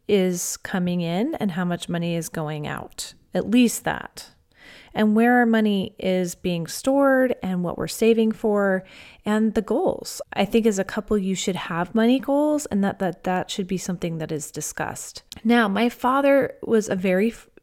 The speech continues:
and is a very frugal person, and that has served him very well. He has been able to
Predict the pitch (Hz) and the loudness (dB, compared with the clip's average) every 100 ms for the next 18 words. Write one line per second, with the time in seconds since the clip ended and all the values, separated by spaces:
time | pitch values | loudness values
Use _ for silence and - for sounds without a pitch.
0 | _ 208 202 214 196 170 160 214 - - | _ 2 2 2 2 2 0 -4 -8 -4
1 | 202 190 185 190 - - 226 226 190 - | 0 2 0 -2 -8 2 2 4 2 2
2 | 170 160 - 160 185 233 _ _ - 233 | 0 -4 -6 -4 -4 -6 _ _ 0 2
3 | 226 208 - 302 - - 214 220 - 220 | 2 0 -2 -2 -2 0 0 0 0 0
4 | 196 185 180 185 175 170 147 - - _ | 0 2 2 2 0 0 -2 -4 -12 _
5 | - - - _ - - 214 208 202 - | -20 -20 -20 _ -18 -2 2 2 2 0
6 | 196 196 196 - 190 - 185 185 196 196 | 0 0 -2 -4 -4 -2 -2 -2 -2 -4
7 | - 196 196 190 | -4 0 2 0